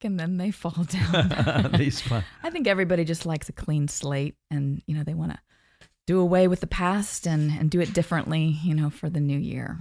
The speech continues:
Speaker 2: Yeah, I think you're right. And yet there is some truth to that that can be had,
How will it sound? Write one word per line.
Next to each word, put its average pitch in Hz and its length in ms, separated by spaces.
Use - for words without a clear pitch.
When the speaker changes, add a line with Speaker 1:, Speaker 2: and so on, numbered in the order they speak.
Speaker 2:
Yeah, 110 400
I 123 100
think 165 240
you're 107 120
right. 107 420
And 131 220
yet 139 380
there 139 200
is 131 140
some 110 160
truth 214 440
to - 120
that 87 360
that 110 160
can 202 280
be 139 160
had, 82 480